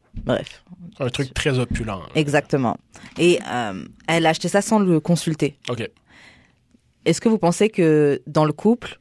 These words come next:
Speaker 1: la personne qui a le plus d'argent ou machin doit consulter l'autre dans les, dans certaines dépenses qu'il fait ?
Speaker 2: Hmm. Mais c'était, c'était pas la fille du, du gars, c'était une fille d'une relation avant.
Speaker 1: Ouais.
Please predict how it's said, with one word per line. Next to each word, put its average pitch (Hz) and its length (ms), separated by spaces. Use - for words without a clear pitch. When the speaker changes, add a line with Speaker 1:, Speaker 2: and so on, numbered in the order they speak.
Speaker 1:
la 160 160
personne 196 380
qui - 120
a 156 40
le 151 80
plus 170 180
d'argent 160 340
ou 165 120
machin 151 320
doit 156 240
consulter 160 440
l'autre 151 220
dans 143 140
les, 139 120
dans 139 140
certaines 147 340
dépenses 139 320
qu'il 143 140
fait ? 151 260
Speaker 2:
Hmm. 147 380
Mais 143 160
c'était, 123 300
c'était 120 180
pas 190 220
la 156 180
fille 151 380
du, 127 120
du 123 320
gars, 135 200
c'était 120 160
une 113 100
fille 143 200
d'une 123 160
relation 113 460
avant. 104 320
Speaker 1:
Ouais. 160 140